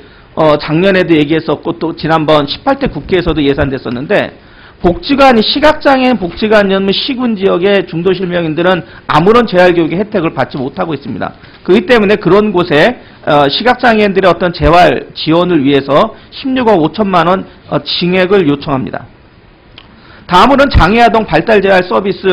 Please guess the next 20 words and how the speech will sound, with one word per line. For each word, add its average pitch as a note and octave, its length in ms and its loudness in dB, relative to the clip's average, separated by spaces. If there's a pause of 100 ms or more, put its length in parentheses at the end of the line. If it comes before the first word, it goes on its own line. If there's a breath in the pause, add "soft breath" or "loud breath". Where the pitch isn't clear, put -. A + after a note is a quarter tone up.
(560)
이용자 F3 720 2
이를 D#3 680 0
과소 D3+ 320 2
축소했기 - 560 -2
때문에 D3 520 -2 (220 loud breath)
칠십삼억 G#3+ 720 0
원에 E3 220 2
대한 E3+ 320 0
증액을 F3 440 -4
요청합니다. B2+ 600 -8 (500 loud breath)
이천십삼 C4 600 0
년 A#3+ 140 2
예산이 G#3 380 2
사만 D#3+ 580 0 (320 loud breath)
명으로 E3+ 680 0
펴-, - 140 -16 (120)
어, C#3+ 200 -4
추계를 A3 420 -4
했었는데 D#3+ 400 -6
실질적으로 G#3 840 -4